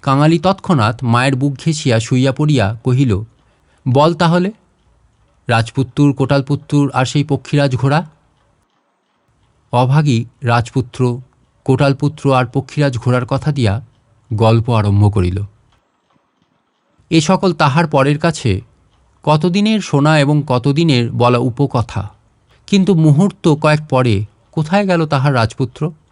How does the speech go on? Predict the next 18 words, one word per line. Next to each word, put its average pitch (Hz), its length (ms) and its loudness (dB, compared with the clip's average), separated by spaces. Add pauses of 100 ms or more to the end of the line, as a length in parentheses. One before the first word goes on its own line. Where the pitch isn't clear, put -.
(420)
আর 143 140 0
কোথায় 156 460 0
গেল 170 180 0
তাহার 151 260 2
কোটালপুত্র? 120 760 -2 (460)
সে 156 240 -2
এমন 135 440 2
উপকথা 151 460 -2
শুরু 120 260 -2
করিল, 139 400 4 (760)
যাহা 147 300 2
পরের 139 340 0
কাছে 151 440 -2 (300)
তাহার 147 240 2
শেখা 131 380 -2
নয়, 101 220 0 (520)
নিজের 120 380 2
সৃষ্টি। - 580 -6